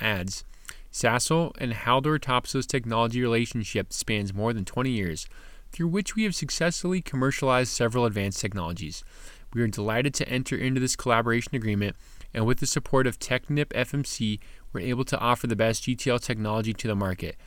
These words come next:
Although Sasol announced in twenty seventeen it would not pursue future equity participation in greenfield coal to liquids or G T L opportunities, we recognize that our Fischer-Tropsch technology has a role to play in monetizing in-country natural gas resources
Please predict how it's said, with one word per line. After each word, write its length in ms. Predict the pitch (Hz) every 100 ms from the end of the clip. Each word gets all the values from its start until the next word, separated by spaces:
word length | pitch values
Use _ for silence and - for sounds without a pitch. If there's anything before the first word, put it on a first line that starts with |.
| - - -
Although 220 | 113 127
Sasol 600 | 127 131 131 - 160 160
announced 400 | 139 117 123 -
in 60 | 127
twenty 220 | 131 131
seventeen 640 | 147 139 135 - 104 104 - - - -
it 60 | 117
would 140 | 107
not 240 | 104 110
pursue 380 | - 131 - 139
future 360 | - 135 - -
equity 320 | 117 - 135
participation 720 | 127 131 131 - 123 117 131 123
in 260 | - 117
greenfield 520 | 101 120 120 139 131
coal 220 | - 123 123
to 80 |
liquids 480 | 120 117 - 107 107 - - - -
or 60 | 113
G 160 | 123
T 180 | 120 139
L 60 | 123
opportunities, 720 | 120 127 - 107 101 101 - - - - - - - - -
we 120 | 127
recognize 580 | 110 117 143 135 120 123
that 160 | 123 120
our 40 |
Fischer-Tropsch 800 | - 123 165 - 127 123 - - - - - -
technology 600 | 131 123 120 113 110 104 - - -
has 180 | 110
a 60 | 110
role 200 | 113 127
to 80 | 135
play 220 | - 120
in 80 | 113
monetizing 600 | 107 117 - 117 117 123
in-country 460 | 123 123 135 - 127
natural 340 | 113 113 127
gas 320 | 120 113 -
resources 560 | 113 101 107 95 104